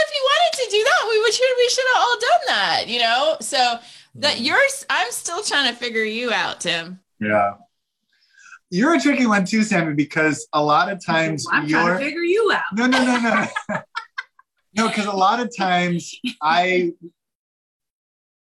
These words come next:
Speaker 3: a lot of times it'll be hard for y-, you perhaps to say no, or you'll take on too much, right? And I, I think that's, that's one of the things. And Gus, you're way more experienced this in the idea of if you have a two in your life,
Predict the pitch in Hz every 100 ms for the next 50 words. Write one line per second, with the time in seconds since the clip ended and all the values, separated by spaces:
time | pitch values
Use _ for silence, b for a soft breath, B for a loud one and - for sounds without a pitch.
0 | _ 160 170 208 214 196 170 165 143 135
1 | - 170 175 175 147 - 151 135 131 127
2 | 139 147 156 139 180 180 165 147 - 131
3 | 131 - - - 147 127 - - 143 139
4 | 135 131 127 127 131 127 117 127 180 -
5 | _ _ _ _ _ 147 151 147 143 135
6 | 170 156 156 143 131 - 151 135 139 147
7 | - - 123 123 143 - 147 143 165 147
8 | 202 180 165 - _ _ 160 151 175 160
9 | 151 139 131 151 214 - 156 156 156 143
10 | 123 - 143 139 127 127 120 - - _
11 | _ _ 147 143 139 135 147 165 165 135
12 | 139 131 - - - 127 160 156 120 -
13 | 247 254 196 147 135 123 120 123 127